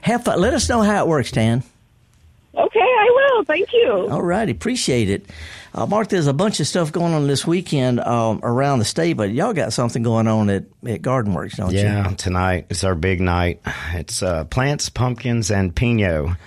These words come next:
Speaker 1: Pinot.
Speaker 3: Pinot, yeah. I'm a little, uh, jittery, but I'll be fine.
Speaker 1: Yeah, uh, and by the way, speaking of pumpkins, <laughs> this is, uh, a lot of things a lot of people don't realize, but pumpkins have been growing. They're probably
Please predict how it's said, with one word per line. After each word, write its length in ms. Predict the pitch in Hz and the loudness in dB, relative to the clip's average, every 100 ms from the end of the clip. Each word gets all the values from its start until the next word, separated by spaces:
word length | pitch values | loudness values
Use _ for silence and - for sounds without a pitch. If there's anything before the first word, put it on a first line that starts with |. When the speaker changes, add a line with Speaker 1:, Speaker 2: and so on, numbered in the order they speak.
| - - | -20 -4
Speaker 1:
Pinot. 680 | 165 160 120 101 95 90 - | -2 0 0 0 0 -4 -2
Speaker 3:
Pinot, 720 | 147 139 107 90 - 92 95 | 0 2 0 -2 -6 -10 -6
yeah. 320 | 104 90 85 90 | -6 -4 -6 -6
I'm 180 | 110 151 | -4 -2
a 40 | 151 | 0
little, 400 | 147 143 135 127 117 - - - 135 | 0 2 2 0 -2 -10 -14 -8 -4
uh, 460 | 156 160 156 147 139 - - - | 0 0 2 2 0 -6 -18 -10
jittery, 640 | 110 131 139 139 139 139 135 | -4 0 2 4 4 2 2
but 180 | 131 | 0
I'll 100 | 151 | 0
be 140 | 123 101 | 0 -2
fine. 320 | 85 82 90 - | 0 0 -2 -2
Speaker 1:
Yeah, 220 | 190 180 | 0 2
uh, 280 | 123 147 147 - | 2 2 0 0
and 160 | 180 | 0
by 140 | 202 196 | 2 2
the 80 | |
way, 100 | 175 | 2
speaking 460 | 139 - 247 240 156 | 0 -2 -6 -2 -2
of 200 | 120 - | -2 -2
pumpkins, 720 | - 165 - 95 117 - - - - - - - | -2 -2 -2 0 0 -2 -10 -16 -20 -20 -12 -10
<laughs> 300 | - - - 107 92 135 120 127 - - - - - - - - - - - _ | -8 -10 -2 0 2 0 0 0 0 -2 -6 -6 -6 -8 -10 -16 -20 -20 -20 _
this 360 | 127 170 190 151 | 0 0 2 0
is, 200 | 139 135 | 0 2
uh, 40 | |
a 260 | 127 120 110 | 2 2 0
lot 220 | 135 139 | 2 0
of 80 | 139 | 0
things 200 | 143 120 | 0 2
a 60 | |
lot 180 | 120 143 | 2 0
of 80 | - | 0
people 240 | 143 120 | 0 0
don't 120 | 110 | 0
realize, 300 | 135 139 107 | 0 2 0
but 200 | 101 - | 0 -2
pumpkins 400 | 196 339 - 143 | -2 -2 0 0
have 120 | 123 120 | 0 0
been 160 | 139 | 2
growing. 280 | 120 135 127 | 2 2 2
They're 120 | 160 | -2
probably 500 | 170 208 202 165 147 | -2 -2 0 0 -2